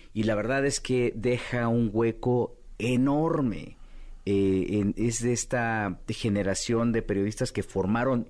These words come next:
más periodistas, mismo Loret de Mola, ¿no? Enrique, eh, Hernández Alcázar,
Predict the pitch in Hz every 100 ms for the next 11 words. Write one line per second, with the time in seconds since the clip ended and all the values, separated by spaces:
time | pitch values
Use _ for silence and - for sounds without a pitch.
0 | - 87 92 120 151 - 101 90 110 110
1 | - 95 - - - - 117 139 113 98
2 | 87 92 87 95 113 107 98 92 98 110
3 | 95 101 - 92 90 85 78 60 55 58
4 | 57 53 57 73 76 78 - 101 95 85
5 | - 107 110 107